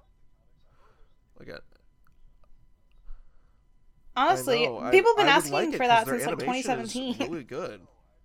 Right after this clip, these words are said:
Speaker 1: Yeah.
Speaker 2: Yeah.
Speaker 1: I, it's frustrating. It's just like, "We want this thing," and Blizzard's like, "No."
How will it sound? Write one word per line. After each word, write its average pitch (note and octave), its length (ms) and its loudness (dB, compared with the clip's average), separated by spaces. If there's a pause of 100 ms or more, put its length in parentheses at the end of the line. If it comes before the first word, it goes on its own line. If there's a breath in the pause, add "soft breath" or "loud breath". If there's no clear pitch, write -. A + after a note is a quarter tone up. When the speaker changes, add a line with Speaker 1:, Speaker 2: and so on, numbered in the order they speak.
(2000)
Speaker 1:
Yeah. A2+ 520 -18 (420)
Speaker 2:
Yeah. D4 540 0 (420)
Speaker 1:
I, C#3+ 380 -8 (1120 loud breath)
it's D3 140 -14
frustrating. A#2 720 -10
It's B2 200 -14
just D3 180 -12
like, C3+ 120 -10
"We G#3+ 100 -8
want C4+ 260 -2
this A#3+ 180 -4
thing," F#3 220 -2
and C#3 120 -8
Blizzard's C3+ 380 -6
like, B2 180 -6 (420)
"No." A#2 240 -10